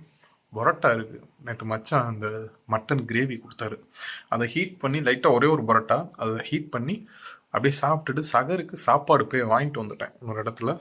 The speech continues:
சாப்பாடு சகருக்கு அல்ஹம்துலில்லாஹ் சாப்பாடு இருக்கு. என்ன ஒரு விஷயம்னா, சவுதி அரேபியா பற்றி இப்ப அந்த புதுசா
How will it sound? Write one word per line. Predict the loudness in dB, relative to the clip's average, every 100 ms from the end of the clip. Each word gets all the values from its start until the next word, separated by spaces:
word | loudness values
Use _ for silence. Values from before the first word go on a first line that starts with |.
| -4
சாப்பாடு | -4 -2 -2 -2 -2
சகருக்கு | -2 -4 -4 -6
அல்ஹம்துலில்லாஹ் | -2 -2 -2 -2 0
சாப்பாடு | -2 0 0 0
இருக்கு. | -4 -4 -4 -4 -6 -20 -20 -20 _ 2
என்ன | 4 4 2
ஒரு | 2
விஷயம்னா, | -2 0 -2 0
சவுதி | -2 0 0
அரேபியா | -2 -4 -6 -6
பற்றி | -8 -8 -6 -8 -10 _ _ _ _ -8 -6
இப்ப | 0 0
அந்த | 0 -2 -4 -6 -12 -4
புதுசா | -2 0 4